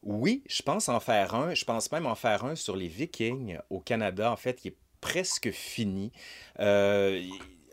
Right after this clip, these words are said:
on s'entend que j'attends un certain contexte parce qu'il y a certaines vidéos qui sont prêtes que je lance pas tout de suite, comme celle que vous avez peut-être vue sur, euh, les, euh, le coton ouaté. Au départ, c'est que je l'ai fait début janvier, puis je me suis dit, « Pff, je pense que j'ai un petit peu raté mon cue. »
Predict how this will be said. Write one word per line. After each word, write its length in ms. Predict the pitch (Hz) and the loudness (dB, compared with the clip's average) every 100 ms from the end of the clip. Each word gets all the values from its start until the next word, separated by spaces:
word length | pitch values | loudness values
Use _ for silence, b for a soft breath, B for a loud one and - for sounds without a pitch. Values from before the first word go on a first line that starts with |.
| 107 | -4
on 60 | |
s'entend 260 | - 131 175 | 0 0 4
que 60 | |
j'attends 180 | 139 110 | 4 4
un 60 | 151 | 2
certain 280 | 113 - 143 | 0 0 0
contexte 540 | 131 107 - 139 - | 0 0 0 -2 -2
parce 160 | - - | -6 -2
qu'il 80 | |
y 40 | 110 | 0
a 20 | |
certaines 280 | 175 160 202 | 2 2 0
vidéos 300 | 117 107 151 | 0 0 -2
qui 120 | - | -2
sont 220 | - 104 | -2 -2
prêtes 380 | - - 131 - | -2 0 0 0
que 100 | 101 | -2
je 140 | 95 | 0
lance 160 | 101 104 | -2 -2
pas 100 | 123 | -4
tout 140 | - | -6
de 60 | - | -8
suite, 320 | - 147 - B B B | -2 -2 -2 B B B
comme 180 | - 117 | 2 2
celle 220 | - 170 | 2 2
que 100 | 139 | 2
vous 120 | 101 | 2
avez 140 | 107 107 | 2 2
peut-être 280 | - 110 | 2 0
vue 360 | 98 107 131 151 | -2 -8 -6 -6
sur, 600 | - - 113 117 120 110 104 | -6 -2 0 2 0 0 0
euh, 260 | 98 95 | 2 2
les, 240 | 95 95 95 | 0 0 0
euh, 140 | 87 | 0
le 100 | 95 | 0
coton 300 | 120 - 127 | 0 0 4
ouaté. 340 | 117 - 110 - B B B - | 4 2 -4 -10 B B B -4
Au 100 | 107 | 0
départ, 360 | 113 135 147 | 2 4 4
c'est 80 | 127 | 2
que 60 | 98 | -4
je 40 | |
l'ai 100 | 98 | -6
fait 140 | - 123 | -2 -2
début 220 | 113 143 | -2 0
janvier, 400 | 143 113 98 123 | 2 2 2 -2
puis 140 | 120 | -2
je 40 | 98 | -2
me 60 | |
suis 120 | 92 | -4
dit, « 120 | 110 113 | -4 -8
Pff, 300 | - - - | -10 -16 -6
je 60 | |
pense 120 | - 131 | -2 -2
que 40 | |
j'ai 100 | 107 | -2
un 60 | 98 | -2
petit 160 | - | -4
peu 160 | - 135 | 0 2
raté 500 | 104 98 - 113 123 B B B | 4 0 -2 -6 -6 B B B
mon 180 | 98 98 | -2 -2
cue. » 340 | 98 - 113 | -2 -4 -2